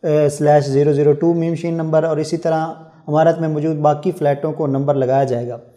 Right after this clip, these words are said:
और ये तमाम नंबर इमारत के मेन दरवाजे पर भी लिखे जाएंगे और मालूमात को मरदमशुमारी के लिए बनाई जाने वाली एप्लीकेशन में फहरिस्त खाना जात फॉर्म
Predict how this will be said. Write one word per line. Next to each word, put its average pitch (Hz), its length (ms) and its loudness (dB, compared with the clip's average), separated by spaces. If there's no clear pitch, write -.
और 165 120 0
ये 180 120 4
तमाम 185 680 2
नंबर 156 320 2
इमारत 156 520 0
के 160 140 -4
मेन 147 360 -2
दरवाजे 135 360 0
पर 143 180 -2
भी 143 180 -4
लिखे 131 360 -4
जाएंगे 120 340 -8
और 139 200 -6
मालूमात 139 640 0
को 147 120 2
मरदमशुमारी 143 640 -4
के 143 140 -4
लिए 135 440 -2
बनाई 156 300 2
जाने 147 280 2
वाली 135 280 2
एप्लीकेशन 147 680 -4
में 147 140 0
फहरिस्त 147 400 -2
खाना 147 260 -2
जात 147 300 0
फॉर्म 143 280 -4